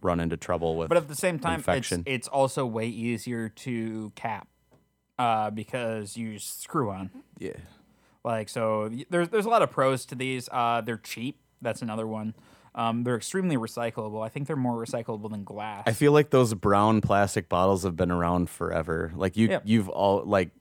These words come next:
Speaker 1: if you look at any homebrew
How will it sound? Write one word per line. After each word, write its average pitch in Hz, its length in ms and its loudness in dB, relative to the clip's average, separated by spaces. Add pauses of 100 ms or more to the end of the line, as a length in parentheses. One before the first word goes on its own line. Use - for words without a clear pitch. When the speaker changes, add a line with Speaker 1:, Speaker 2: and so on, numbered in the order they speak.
Speaker 1:
if - 1040 -18
you 113 60 4
look 113 100 6
at 113 80 4
any 104 240 2
homebrew 92 640 0